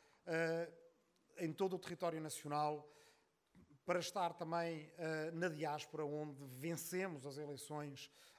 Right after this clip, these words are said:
em consulados como Berlim, como Helsínquia, eh, e ainda outros,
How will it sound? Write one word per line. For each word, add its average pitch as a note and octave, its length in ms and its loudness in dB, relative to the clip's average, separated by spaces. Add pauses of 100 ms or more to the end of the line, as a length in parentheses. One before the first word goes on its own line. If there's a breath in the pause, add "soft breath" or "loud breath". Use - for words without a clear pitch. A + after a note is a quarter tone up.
em D#3+ 120 0
consulados D#3 480 -2
como D3+ 240 -6
Berlim, D3 480 -2 (240 loud breath)
como D3 260 0
Helsínquia, D3+ 720 -2 (320 loud breath)
eh, D#3 480 2
e C#3+ 60 0
ainda D#3 300 4
outros, D3+ 560 4